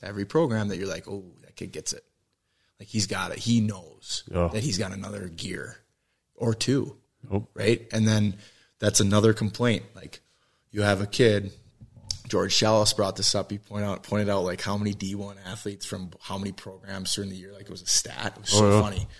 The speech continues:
Speaker 1: Okay, like, the kids in this state of Utah, where are they majority, like, the majority of them going to go play when they leave?
Speaker 2: Ours are going to Colorado.
Speaker 1: Colorado.
Speaker 2: Yeah.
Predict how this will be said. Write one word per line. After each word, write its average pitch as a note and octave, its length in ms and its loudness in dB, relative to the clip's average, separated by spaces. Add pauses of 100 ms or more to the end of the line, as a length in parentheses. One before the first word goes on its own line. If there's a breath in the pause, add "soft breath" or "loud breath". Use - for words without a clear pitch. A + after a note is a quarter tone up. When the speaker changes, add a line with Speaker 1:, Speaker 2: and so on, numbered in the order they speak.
(420 soft breath)
Speaker 1:
Okay, G#2+ 340 4
like, G#2+ 300 -4 (300)
the G#2 100 0
kids C#3 560 8
in A2+ 260 8
this G#2+ 180 8
state A2 320 8
of G#2 80 6
Utah, F#2+ 380 -2
where G2 300 0
are A#2 60 6
they B2+ 140 8
majority, G2+ 720 4
like, G2 180 -2
the - 60 -6
majority G2 500 -2
of G#2 80 0
them G2+ 160 -2
going F#2 300 -12
to F#2 80 -20
go - 160 -14
play - 320 2
when G#2 160 -2
they G#2 120 -2
leave? G2 440 -10 (1300)
Speaker 2:
Ours G#2 160 6
are G2 40 6
going G2 120 6
to F#2+ 80 4
Colorado. F#2 420 4 (880)
Speaker 1:
Colorado. B2 500 6
Speaker 2:
Yeah. G2+ 180 6